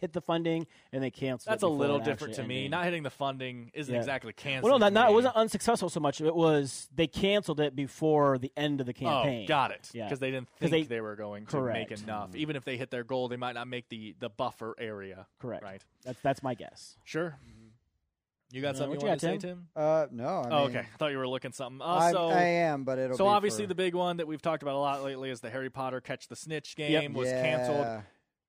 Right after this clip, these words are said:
Speaker 2: because the election, quote
Speaker 3: I
Speaker 2: unquote.
Speaker 3: hate that rule, that
Speaker 2: What?
Speaker 3: excuse.
Speaker 1: It's a pretty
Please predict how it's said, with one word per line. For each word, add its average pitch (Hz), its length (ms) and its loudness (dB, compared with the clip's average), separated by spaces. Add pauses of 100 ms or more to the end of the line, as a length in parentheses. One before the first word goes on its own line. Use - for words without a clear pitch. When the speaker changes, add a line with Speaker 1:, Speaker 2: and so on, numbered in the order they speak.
(160)
Speaker 2:
because 175 640 -2
the 190 300 -6 (180)
election, 170 800 -4 (920)
quote 165 440 -2
Speaker 3:
I 180 100 4
Speaker 2:
unquote. 151 680 4
Speaker 3:
hate 151 500 0 (500)
that 135 360 0 (100)
rule, 123 640 -4 (120)
that 123 260 -4
Speaker 2:
What? 117 380 -8
Speaker 3:
excuse. 127 600 -8
Speaker 1:
It's - 120 -14
a 135 320 0
pretty 143 320 0